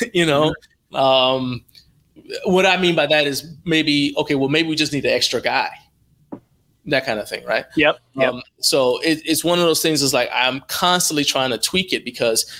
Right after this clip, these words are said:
Speaker 1: like I said, it's E S P N for home gyms. And I'm like, I look at what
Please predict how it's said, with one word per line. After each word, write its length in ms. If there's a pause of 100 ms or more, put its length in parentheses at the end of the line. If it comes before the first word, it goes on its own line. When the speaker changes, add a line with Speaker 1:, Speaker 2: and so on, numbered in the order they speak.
(400)
Speaker 1:
like 200
I 60
said, 180
it's 200
E 140
S 120
P 160
N 60
for 140
home 220
gyms. 260
And 100
I'm 120
like, 280
I 120
look 200
at 180
what 340